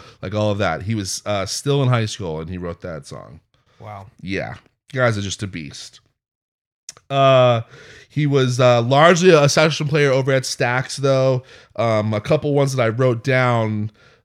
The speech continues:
Speaker 1: that were pretty fucking mind-blowing, that he wrote these songs. These are songs that he wrote.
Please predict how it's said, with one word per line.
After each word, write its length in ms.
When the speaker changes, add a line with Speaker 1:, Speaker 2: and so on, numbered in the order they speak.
Speaker 1:
that 280
were 100
pretty 440
fucking 380
mind-blowing, 920
that 220
he 260
wrote 440
these 200
songs. 640
These 220
are 80
songs 420
that 200
he 180
wrote. 420